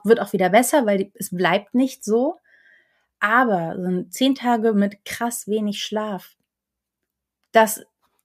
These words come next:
das ist auch kein Fall mehr fürs Coaching, ne? Da kann ich auch nur noch sagen, „Geh bitte zum Arzt, lass dich bitte umgehend krank schreiben.“ Lass es drei Tage sein,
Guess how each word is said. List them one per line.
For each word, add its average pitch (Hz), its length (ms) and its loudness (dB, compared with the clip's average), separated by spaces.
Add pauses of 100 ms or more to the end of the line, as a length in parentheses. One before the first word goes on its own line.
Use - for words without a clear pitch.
(120)
das 220 220 0
ist 262 140 -4
auch 240 120 -6
kein 240 200 0
Fall 247 240 -2
mehr 226 160 2
fürs 208 260 -8
Coaching, 185 440 -4
ne? 190 100 0
Da 285 100 4
kann 240 180 2
ich - 120 -4
auch - 80 -2
nur 254 120 2
noch 240 100 0
sagen, 220 340 0
„Geh 220 180 -2
bitte 214 280 -4
zum - 180 -6
Arzt, 208 320 -4
lass 208 260 0
dich - 220 -8
bitte - 300 -6
umgehend 226 480 2
krank 220 260 -4
schreiben.“ 175 520 -2 (1200)
Lass 240 260 4
es 285 140 0
drei 220 240 2
Tage 226 340 -2
sein, 175 500 0